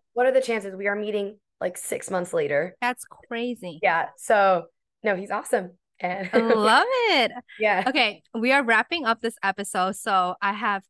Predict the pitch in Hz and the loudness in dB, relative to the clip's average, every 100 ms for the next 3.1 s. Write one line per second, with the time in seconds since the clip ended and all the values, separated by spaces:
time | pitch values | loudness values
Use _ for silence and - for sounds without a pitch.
0 | - 240 226 247 - - 240 - 214 196 | -14 -8 -6 -6 -8 -8 -8 -6 -10 -6
1 | 202 190 180 185 190 220 302 392 - - | -6 -6 -6 -6 -6 -6 -8 -10 -20 -20
2 | _ _ - - - - 220 214 202 240 | _ _ -20 -20 -20 -18 -2 2 2 2
3 | 254 | -2